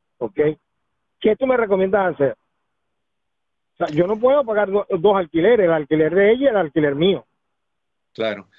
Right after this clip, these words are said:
Speaker 2: Am, esa, esa cantidad que ella puede querer que tú le des, ¿ha sido elegida por ella o fue ordenada por un juez?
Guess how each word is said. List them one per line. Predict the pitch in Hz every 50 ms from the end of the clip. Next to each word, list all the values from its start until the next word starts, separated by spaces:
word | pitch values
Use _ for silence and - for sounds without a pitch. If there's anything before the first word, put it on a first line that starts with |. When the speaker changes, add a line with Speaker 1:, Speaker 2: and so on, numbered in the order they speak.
| _ _ - - _ _ _
Speaker 2:
Am, | _ 135 127 127 127 135 139 -
esa, | 151 147 151 147 - 196 190 185 180 165 -
esa | - 151 147 - 190 185 180
cantidad | 180 165 147 139 139 139 131 127 135 139 151 151 165 _ _ _ 120 - _ - - _
que | - 127 117 107 104 _ _ _ _ _ _
ella | _ 120 120 131 127 143 143 139 _
puede | - 135 135 131 139 143 139
querer | - 131 113 117 127 123 _
que | - 131
tú | 117 _ - 123
le | 127 131 127
des, | 117 113 113 107 98 95 - - _ _
¿ha | _ 117 117
sido | - - - 139 135 143 143
elegida | 135 127 120 - - 147 143 160 160 143 -
por | 147 143 143
ella | 151 160 165 170 190 196 180 - _
o | - 120 120 117 113 110
fue | - - 139 131 127
ordenada | 135 139 131 127 131 123 117 117 120 123 120 -
por | - 117 104
un | 117 117 113
juez? | - 117 113 104 92 85 - - - -